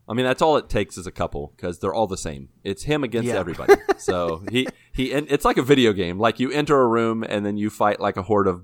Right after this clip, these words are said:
Speaker 1: bad guys, and he defeats them and goes to the next room, and, and that's pretty much what it was. Well, it, <laughs> it was a moment where my dad realized he needed to, like, watch movies ahead of time before letting me watch whatever,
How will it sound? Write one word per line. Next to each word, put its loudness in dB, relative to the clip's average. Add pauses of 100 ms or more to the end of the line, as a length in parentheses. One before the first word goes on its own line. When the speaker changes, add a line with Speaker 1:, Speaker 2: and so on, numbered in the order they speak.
(120)
Speaker 1:
bad -2
guys, -2
and -8
he -6
defeats -4
them -6
and -8
goes 0
to -8
the -6
next -6
room, -6
and, -8 (280)
and -6
that's 0
pretty 2
much 0
what 0
it -2
was. -2
Well, 2 (480)
it, 2 (600)
<laughs> -16
it 6
was 6
a 6
moment 4
where 6
my 6
dad 4 (220)
realized 6
he 2
needed 4
to, 2 (220)
like, -2
watch 4
movies 2
ahead 2
of 0
time 0
before -4
letting 0
me -2
watch -2
whatever, -4